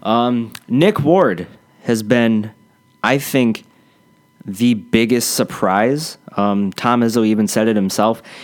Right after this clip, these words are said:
He said that, "Wow, I didn't expect this guy to even play at all this year." And,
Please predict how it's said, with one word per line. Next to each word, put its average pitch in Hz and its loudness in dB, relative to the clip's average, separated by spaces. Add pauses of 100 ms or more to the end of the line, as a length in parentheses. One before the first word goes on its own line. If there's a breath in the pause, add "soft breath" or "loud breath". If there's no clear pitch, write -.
He 110 2
said 120 -2
that, 107 0 (460 soft breath)
"Wow, 98 2
I 90 -2
didn't 113 0
expect 107 -2
this 107 -4
guy 110 2
to 101 0
even 95 0
play 104 2 (220)
at 101 0
all 127 4
this 98 -2
year." 92 0
And, 98 2